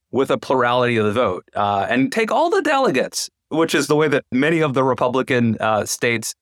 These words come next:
operate in the primary. So I think that it's entirely conceivable that Donald Trump becomes the nominee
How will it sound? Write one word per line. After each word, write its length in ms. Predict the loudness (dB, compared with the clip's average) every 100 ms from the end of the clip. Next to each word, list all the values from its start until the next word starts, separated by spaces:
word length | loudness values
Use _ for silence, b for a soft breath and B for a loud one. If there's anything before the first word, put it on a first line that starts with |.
| _ _ _ _
operate 520 | -2 0 2 2 2
in 100 | 0
the 60 | -2
primary. 460 | 0 0 0 0
So 240 | -2 0 0
I 160 | 0
think 160 | 0 0
that 100 | 0
it's 140 | 0
entirely 580 | 0 -2 -2 -2 2 0
conceivable 800 | 0 -2 0 0 0 0 0 -2 -6 _ _
that 100 | -2
Donald 320 | 0 2 0
Trump 180 | 0 -2
becomes 380 | -2 -2 -2 0
the 100 | 0
nominee 680 | 0 0 0 0 0 -2